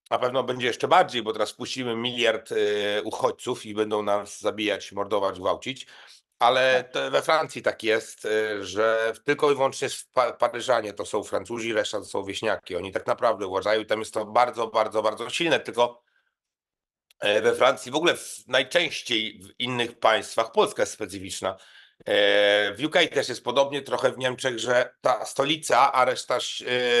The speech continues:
Speaker 1: e, świata bardzo odstaje, jeżeli chodzi nawet o liczebność, bo ja się kiedyś dziwiłem, jeżdżąc po Francji, ile ma mieszkańców taki Lyon, Marsylia czy inne Bordeaux, bo to są naprawdę mieściny.
Speaker 2: Mhm.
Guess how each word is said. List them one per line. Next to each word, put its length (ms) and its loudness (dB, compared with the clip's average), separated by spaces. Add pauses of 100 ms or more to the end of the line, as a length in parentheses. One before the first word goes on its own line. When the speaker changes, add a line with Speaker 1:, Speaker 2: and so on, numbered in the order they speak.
(160)
Speaker 1:
e, 40 0
świata 420 2
bardzo 260 0
odstaje, 420 0
jeżeli 200 -6
chodzi 160 -4
nawet 160 2
o 60 0
liczebność, 560 -2
bo 100 0
ja 100 4
się 100 -10
kiedyś 280 -6
dziwiłem, 320 -2
jeżdżąc 300 -2
po 120 -10
Francji, 480 -2 (560)
ile 160 0
ma 100 2
mieszkańców 540 -4
taki 240 -2
Lyon, 360 0
Marsylia 520 0
czy 160 -4
inne 160 0
Bordeaux, 380 2
bo 80 -2
to 120 -8
są 160 -2
naprawdę 400 0
mieściny. 500 -6
Speaker 2:
Mhm. 140 -16